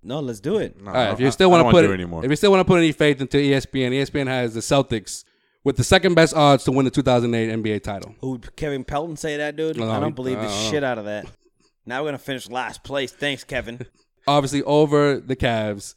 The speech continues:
Speaker 2: What's going on, E S P N?
Speaker 3: Yeah,
Speaker 2: I
Speaker 3: man.
Speaker 2: mean, look, listen. This is the Celtics
Speaker 1: They
Speaker 2: podcast.
Speaker 1: are
Speaker 2: Listen, listen. This is the Celtics
Speaker 1: snorting
Speaker 2: podcast.
Speaker 1: cocaine.
Speaker 2: But at the end of the day, though, th-, there's no.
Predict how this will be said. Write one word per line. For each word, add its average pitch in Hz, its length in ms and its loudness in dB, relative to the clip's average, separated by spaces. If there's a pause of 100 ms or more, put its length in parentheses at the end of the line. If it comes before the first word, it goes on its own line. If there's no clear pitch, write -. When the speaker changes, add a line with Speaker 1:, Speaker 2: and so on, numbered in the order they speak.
(160)
Speaker 2:
What's 151 200 -4
going 139 240 -4
on, 92 160 -4
E 85 100 -10
S 80 60 -12
P 78 220 -16
N? 71 160 -18
Speaker 3:
Yeah, 78 100 -12
Speaker 2:
I 78 60 -10
Speaker 3:
man. 139 220 -8
Speaker 2:
mean, 156 140 -2
look, 113 140 0
listen. 107 300 -4
This 143 180 -4
is - 0 -
the 202 60 -2 (140)
Celtics 160 200 -2
Speaker 1:
They 190 260 4
Speaker 2:
podcast. 147 240 6
Speaker 1:
are 170 380 6
Speaker 2:
Listen, 147 260 4
listen. 123 220 -2
This 113 160 -6
is 151 160 -6
the 160 60 2
Celtics 151 100 -2
Speaker 1:
snorting 151 340 2
Speaker 2:
podcast. 160 300 2
Speaker 1:
cocaine. 135 380 -4
Speaker 2:
But 123 100 4
at 123 140 4
the 139 80 0
end 143 180 0
of 135 100 -4
the - 80 -18
day, 139 140 0
though, 143 280 -2
th-, 104 300 -16
there's 113 280 -10
no. 120 800 -4